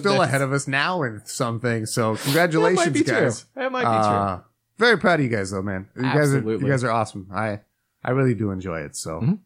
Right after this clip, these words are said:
Speaker 1: you guys should, if you're listening to us, if you somehow are not within the circle that knows who Micah and Sean are,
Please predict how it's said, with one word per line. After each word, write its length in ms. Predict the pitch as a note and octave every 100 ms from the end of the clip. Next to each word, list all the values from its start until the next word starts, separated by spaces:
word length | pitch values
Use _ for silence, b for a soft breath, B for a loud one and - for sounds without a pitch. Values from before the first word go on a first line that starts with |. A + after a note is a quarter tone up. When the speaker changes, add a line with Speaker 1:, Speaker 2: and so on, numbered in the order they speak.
| _ _
Speaker 1:
you 100 | C3
guys 180 | E3+ D#3
should, 200 | E3+ C#3
if 160 | D#3+ C#3
you're 160 | D#3+
listening 340 | E3+ E3+ D#3+ D3+
to 60 | C#3
us, 200 | C#3 -
if 140 | B2
you 180 | C#3+ B2+ - _ _
somehow 440 | - D#3+ D#3+ D3
are 140 | A2+ A#2
not 320 | A2+ A#2 B2
within 300 | A2+ G#2+ A#2
the 80 | G#2+
circle 360 | - A#2 A2 A2
that 140 | G#2
knows 260 | G#2+ G#2+ G2
who 80 | G#2+
Micah 340 | F#2+ F#2 F#2+
and 160 | E2 F2+
Sean 280 | - G2 F#2
are, 320 | F#2 G2 A2